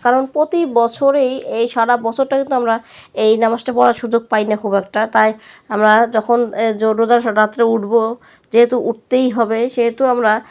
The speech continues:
এই সময়টাকে কাজে লাগিয়ে আমরা নামাজ আদায় করব, তাহাজ্জুদ আদায় করব এবং বেশি বেশি দোয়া করব। কারণ ওই সময় আল্লাহ তাআলা আমাদের জন্য, আহ, নিচে নেমে আসেন এবং চতুর্থ আসমানে এসে বলেন, "কে কত অভাবী আছো, কে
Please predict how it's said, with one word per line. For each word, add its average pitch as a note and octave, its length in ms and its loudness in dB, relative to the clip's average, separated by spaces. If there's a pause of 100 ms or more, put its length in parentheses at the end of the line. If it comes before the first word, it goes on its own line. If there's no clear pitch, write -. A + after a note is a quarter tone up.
(180)
এই A#3+ 160 -4
সময়টাকে A#3+ 360 0
কাজে A3+ 300 0
লাগিয়ে A#3+ 440 0
আমরা G#3 420 0 (340)
নামাজ G3+ 400 -2
আদায় G3 240 -4
করব, G3 500 -6 (120)
তাহাজ্জুদ G3 320 -4
আদায় F#3 240 -4
করব G3 420 -6
এবং G3 320 -6
বেশি A#3 200 -8
বেশি A#3+ 180 -6
দোয়া G#3 220 -2
করব। F#3 220 -4
কারণ G#3 240 -4
ওই A#3+ 160 0
সময় C#4 280 -4
আল্লাহ A3+ 280 2
তাআলা C4+ 200 0
আমাদের G#3 280 -2
জন্য, A3+ 260 -4 (360)
আহ, G#3 220 2
নিচে A3+ 280 0
নেমে G#3 240 0
আসেন G3+ 220 -6
এবং G3+ 200 -6
চতুর্থ B3+ 300 -2
আসমানে A#3+ 340 0
এসে A3+ 160 -4
বলেন, A3 360 0 (120)
"কে A#3+ 240 0
কত A3 180 -4
অভাবী G#3+ 380 -2
আছো, G3+ 200 -8
কে A3 300 -4